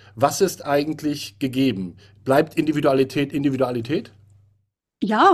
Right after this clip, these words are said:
Speaker 2: absolut. Also ich glaube, das ist das große Problem, dass wir,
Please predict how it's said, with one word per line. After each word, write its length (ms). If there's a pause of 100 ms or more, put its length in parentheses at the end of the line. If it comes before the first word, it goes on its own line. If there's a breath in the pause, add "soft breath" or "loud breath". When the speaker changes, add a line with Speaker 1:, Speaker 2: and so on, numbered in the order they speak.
Speaker 2:
absolut. 560
Also 260
ich 140
glaube, 260
das 160
ist 160
das 140
große 300
Problem, 500
dass 200
wir, 380